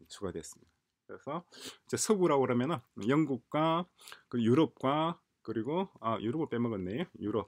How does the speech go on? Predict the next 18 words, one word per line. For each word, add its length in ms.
국가들, 400
그리고, 360
어, 120
일본, 360
싱가포르, 640
대한-, 360
대만, 360
한국, 300
그죠? 280
어, 80
요렇게, 640
예, 200
국가들, 380
이걸 320
이제 160
서구, 320
웨스트라고 880
표현해요. 360